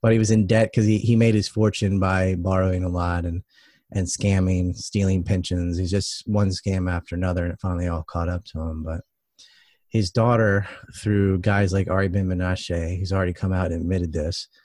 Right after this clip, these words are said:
was who brought, uh, Jeffrey Epstein into this world. And, uh, and then Epstein wasn't very good at the first things they tried, gun running and so on, but he was very good at the whole procurement scene and sexual blackmail.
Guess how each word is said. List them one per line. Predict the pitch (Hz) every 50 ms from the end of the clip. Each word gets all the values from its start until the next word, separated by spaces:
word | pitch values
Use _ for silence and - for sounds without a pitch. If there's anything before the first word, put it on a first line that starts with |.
| _ _ _ _ _ _ _ _ _ _ _ _ _ _ _ -
was | 98 98 98 98 92 90 85 -
who | - 98 95 92 85
brought, | 87 95 95 95 92 92 - -
uh, | - 92 87 87 87 87
Jeffrey | 82 - 95 - - 90 85 87
Epstein | 87 85 - - - 92 85 82 82 82
into | - 90 82 - -
this | 80 85 82 - -
world. | 92 90 82 80 78 76 - 80 - _ _ _ _ _ _ _ _ _ _ _ _ -
And, | - 85 82 85 85 82
uh, | 87 87 87 -
and | 87
then | 87 85 85
Epstein | 87 - 90 - - - 107 98 95 90 87 - - - _ _ _ _ _ _ _ _ _ _ _ _ -
wasn't | 98 92 92 107 107 113 120 104 101
very | 107 110 104 101
good | 90 87 101 101 95
at | 95 -
the | -
first | 85 - - 98 95 - -
things | - 95 92 90 90 90 87 85 - - - - -
they | 92 87
tried, | - - - 101 92 92 90 87 85 85 87 - - - 95
gun | 90 90 90 90
running | 87 87 87 90 87 85
and | 82 78 78
so | - 92 87 87 85
on, | 82 80 80 80 80 80 _ _ _ _ _ _ _ _ _ _ _ - -
but | 82
he | 82
was | 82 80 80 -
very | - 113 113 117 113 110
good | 95 85 92 90 87 85 82 76 - - -
at | - 90 87 87 85 - - - _ _ _ _ _
the | - 95 87
whole | 82 98 95 95 92 85
procurement | - 85 - - - 92 87 90 87 -
scene | - - 92 85 80 82 78
and | 78 82 87 - 82 78
sexual | - - 92 87 - - 90
blackmail. | 82 82 85 80 78 80 - 87 78 76 73 76